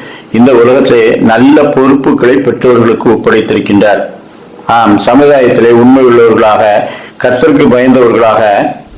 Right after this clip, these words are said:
நீதி உள்ளவர்களாக, ஆரோக்கியம் உள்ளவர்களாக அவர்கள் வளர வேண்டும்.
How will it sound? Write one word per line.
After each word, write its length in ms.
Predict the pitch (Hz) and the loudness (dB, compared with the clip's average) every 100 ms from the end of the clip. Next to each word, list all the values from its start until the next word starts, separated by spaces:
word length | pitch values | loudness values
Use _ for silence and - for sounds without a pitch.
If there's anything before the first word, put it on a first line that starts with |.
| - - | -20 -12
நீதி 340 | - 127 151 151 | -2 0 2 4
உள்ளவர்களாக, 800 | 147 139 131 123 127 127 147 185 - - - - | 4 2 2 2 2 0 0 -2 -6 -14 -20 -6
ஆரோக்கியம் 600 | 101 123 143 131 143 135 | -4 0 0 2 2 2
உள்ளவர்களாக 480 | 131 123 123 120 | 2 0 0 0
அவர்கள் 320 | 120 117 113 110 | 0 0 0 0
வளர 400 | 104 110 123 131 | 2 0 0 0
வேண்டும். 600 | 117 113 113 107 139 | 0 0 0 0 -2